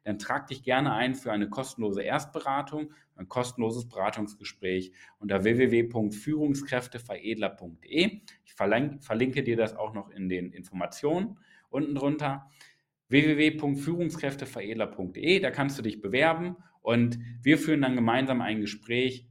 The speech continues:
darüber, wie du es schaffen kannst, Stück für Stück für Stück emotional da stabiler zu werden, ein positives Selbstbild aufzubauen, dich nicht angegriffen zu führen, fühlen, sondern diesen Unterschied Reiz-Ungleich-Reaktion tief in dir zu verankern.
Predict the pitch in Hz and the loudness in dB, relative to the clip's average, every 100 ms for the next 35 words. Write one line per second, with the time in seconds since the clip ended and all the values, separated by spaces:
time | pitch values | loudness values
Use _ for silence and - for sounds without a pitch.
0 | - 110 123 117 107 101 104 104 185 180 | 0 2 4 2 2 2 0 -2 0 0
1 | - 156 - 151 135 127 - - - - | 0 -6 -6 -4 -2 -2 -6 -2 -2 -2
2 | 127 - 147 143 - 104 - 151 - 123 | -8 -6 -6 -8 -10 -12 -8 -8 -8 -4
3 | 143 151 151 127 123 123 117 127 - 113 | 0 0 0 -2 0 2 2 0 0 -2
4 | 123 143 139 123 120 120 120 95 - - | 0 0 -2 -2 0 2 0 -4 -8 -2
5 | 151 143 139 123 110 110 113 - 107 98 | 0 0 -4 -6 -2 0 0 -2 -6 -4
6 | 87 95 - 92 87 87 - _ - _ | -4 -6 -14 -6 -4 -6 -10 _ -20 _
7 | 117 110 107 - 101 123 170 156 160 160 | -4 0 -2 -2 -2 2 2 2 -2 -4
8 | 160 156 - 160 156 156 156 _ _ _ | -10 -10 -8 -2 0 0 -6 _ _ _
9 | - 147 147 143 139 - - 101 131 139 | -2 2 2 0 -8 -18 -4 2 6 6
10 | 127 120 127 139 160 147 151 143 - - | 6 2 0 -2 -4 -4 -4 -4 -6 -6
11 | 107 127 139 - - 143 139 123 117 110 | 2 4 4 0 -2 2 6 4 4 0
12 | 107 104 - 104 101 101 151 151 - 113 | 0 -2 -4 -2 -2 -6 -8 -8 -4 -4
13 | 101 110 - 107 - - 87 82 - | 0 -2 -2 -16 -16 -16 -14 -16 -20